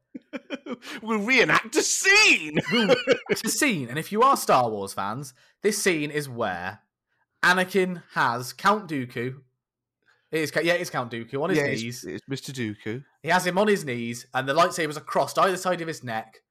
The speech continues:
Speaker 2: and it's the old Palpatine saying, "Do it, do it." And
Speaker 1: And he chops his head
Speaker 2: whoosh,
Speaker 1: off.
Speaker 2: from the swords either side, whack,
Speaker 1: <laughs>
Speaker 2: they're gone.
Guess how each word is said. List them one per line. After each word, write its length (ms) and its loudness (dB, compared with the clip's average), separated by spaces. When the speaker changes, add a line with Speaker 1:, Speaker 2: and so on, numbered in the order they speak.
Speaker 2:
and 120 -6
it's 120 -14
the 120 -2
old 300 0
Palpatine 480 -2
saying, 400 -8
"Do 140 -4
it, 160 -10
do 140 -10
it." 140 -8
And 200 4
Speaker 1:
And 80 -4
he 80 -4
chops 120 -20
his 80 -10
head 320 4
Speaker 2:
whoosh, 100 2
Speaker 1:
off. 200 -8
Speaker 2:
from 200 -6
the 80 -4
swords 400 2
either 220 6
side, 460 2
whack, 320 2
Speaker 1:
<laughs> 260 -2
Speaker 2:
they're 100 2
gone. 360 0